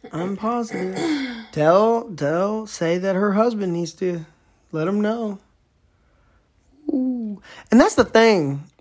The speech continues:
Speaker 1: is that everyone, it's going rampant in this area. I mean, Corsicana is flooded with covid. Ennis, Athens,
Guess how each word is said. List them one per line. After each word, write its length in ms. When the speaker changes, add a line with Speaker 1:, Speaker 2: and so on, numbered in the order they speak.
Speaker 1:
is 220
that 340
everyone, 1000
it's 220
going 500
rampant 480
in 160
this 260
area. 580
I 100
mean, 160
Corsicana 880
is 220
flooded 720
with 420
covid. 580
Ennis, 840
Athens, 1000